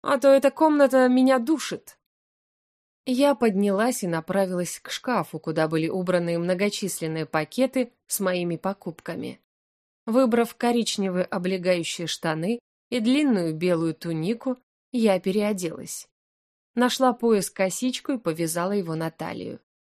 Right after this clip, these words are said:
На ноги надела балетки, в которых обычно выступали танцоры. С недавних пор они вошли в моду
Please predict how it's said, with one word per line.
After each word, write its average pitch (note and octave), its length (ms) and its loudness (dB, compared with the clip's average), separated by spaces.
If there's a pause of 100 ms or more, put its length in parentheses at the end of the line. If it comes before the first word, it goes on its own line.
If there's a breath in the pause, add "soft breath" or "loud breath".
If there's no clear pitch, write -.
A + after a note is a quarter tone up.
(680)
На G3 240 2
ноги B3 240 2
надела F3+ 420 0
балетки, D#3+ 640 -4 (200)
в - 40 -20
которых E3 400 -4
обычно F3+ 440 -4
выступали E3 680 -4 (100)
танцоры. D#3+ 640 -8 (760)
С - 120 -6
недавних D3 500 2
пор C4+ 200 6
они A#3 160 6
вошли F#3+ 300 0
в E3 80 -4
моду F#3+ 420 2